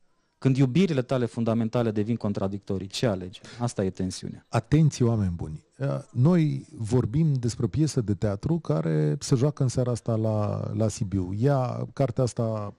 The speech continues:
Speaker 2: a primit mai multe interpretări, dar, a, povestea e reală. Adică tot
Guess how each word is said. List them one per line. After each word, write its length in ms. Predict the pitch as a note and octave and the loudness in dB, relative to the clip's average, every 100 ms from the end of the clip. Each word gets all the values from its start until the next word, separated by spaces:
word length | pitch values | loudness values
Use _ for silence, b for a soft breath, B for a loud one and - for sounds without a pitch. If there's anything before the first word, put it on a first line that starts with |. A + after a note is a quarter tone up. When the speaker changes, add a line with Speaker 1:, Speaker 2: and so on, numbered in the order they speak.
| A2+ | -6
Speaker 2:
a 400 | G#2+ A2 A2+ A2+ _ | -4 -2 -2 -4 _
primit 320 | B2+ A#2 A#2+ | 0 0 2
mai 120 | A#2 | 2
multe 380 | A2 A2 G2+ - | 2 2 0 0
interpretări, 800 | G2 G2+ G2+ G2+ - F#2+ G2+ F#2 | -2 0 0 -2 -2 -2 -2 -2
dar, 280 | F#2 B2+ B2+ B B B B B _ | 0 0 0 B B B B B _
a, 360 | G#2 A#2 G#2+ - _ _ _ | -4 -4 -4 -10 _ _ _
povestea 340 | A#2+ C#3 - | 2 4 4
e 60 | F3+ | 2
reală. 320 | G3 G2 - | 2 0 -4
Adică 300 | A#2 G2+ A#2+ - _ | -6 -2 -4 -6 _
tot 160 | - | 0